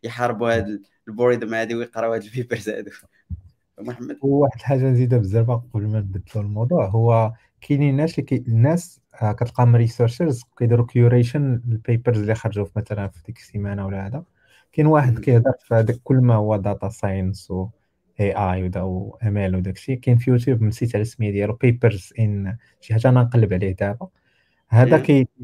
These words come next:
Speaker 2: تيقول لك البيبرز اللي خرجوا ديك السي-، كل سيمانه كيبقى يهضر على واحد البيبر، تيدير ليه فيديو، دونك كيسهلوا. بحال قلتي، كيسهل عليك ديك الدايجيستن ديال هذاك البيبر. الا كنتي انتريسي، راه غتمشي تقرا البيبر ديك الساعه. كاينين حتى بلوجز كيجم-،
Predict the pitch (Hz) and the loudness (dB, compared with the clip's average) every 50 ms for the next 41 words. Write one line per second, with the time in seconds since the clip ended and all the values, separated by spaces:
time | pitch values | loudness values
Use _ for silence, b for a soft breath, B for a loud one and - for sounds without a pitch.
0 | 113 - - - - 123 110 120 117 120 - 117 117 127 123 120 123 123 113 104 | -2 -2 0 2 2 4 6 6 4 4 4 0 2 4 4 4 4 4 2 4
1 | 104 110 107 - - 98 107 107 101 110 113 - - - - - - 143 139 135 | 4 0 0 2 0 0 0 0 0 -2 -4 -6 -8 -18 -10 -2 2 4 4 4
2 | 139 - 127 120 120 127 143 143 131 117 117 - 117 107 101 98 113 110 113 113 | 4 4 4 6 6 4 4 4 2 0 2 2 0 0 4 4 4 6 6 6
3 | 110 101 110 95 - - - 107 107 - - 139 - - 131 117 120 127 113 110 | 4 4 2 -4 -4 -2 -2 -2 0 2 0 0 2 4 4 6 6 6 6 4
4 | 92 95 110 104 92 92 90 92 117 - - 135 117 - - 98 98 101 120 120 | 2 2 0 0 0 -2 -4 -4 -2 0 2 2 2 2 0 -2 0 2 2 0
5 | 120 - _ _ _ _ _ - - 139 143 131 120 135 135 - 135 123 120 - | 0 -2 _ _ _ _ _ -2 2 4 4 4 4 2 2 2 2 0 2 4
6 | 110 123 127 120 110 113 123 120 123 117 90 80 - _ _ _ _ _ _ - | 4 4 6 4 4 2 2 0 0 -2 -4 -4 -4 _ _ _ _ _ _ -10
7 | 110 113 - 98 90 117 113 107 113 120 117 - - - 123 117 104 107 107 104 | -10 -8 -4 2 4 6 6 6 6 4 2 2 2 2 2 4 4 2 2 0
8 | 101 104 101 107 104 - 110 98 92 - 110 107 110 - 160 165 165 - _ _ | 0 -2 -2 -4 -4 -4 -4 -6 -2 0 -2 -2 0 0 -2 -2 -2 -4 _ _
9 | _ _ _ _ - 127 120 - 127 117 127 120 127 123 120 127 123 120 120 120 | _ _ _ _ 2 2 4 4 4 4 4 4 4 4 4 6 6 6 6 4
10 | 120 - 139 135 127 117 113 113 117 - 110 - 104 - - - 104 101 104 101 | 4 2 2 2 4 4 2 0 0 -2 -6 -6 -8 -12 -10 -8 -6 -6 -6 -6
11 | - 101 104 117 - 98 95 - - - - - - 85 85 90 92 _ _ _ | -6 -6 -6 -6 -6 -8 -8 -10 -12 -20 -16 -12 -10 -10 -10 -10 -12 _ _ _
12 | _ _ _ _ _ _ _ _ - 143 147 151 147 - 175 131 110 120 143 147 | _ _ _ _ _ _ _ _ 2 4 4 4 4 4 4 4 6 6 6 6
13 | 135 120 - - - 131 123 120 117 104 101 | 6 4 -2 -6 -2 -2 -2 -2 -2 -6 -6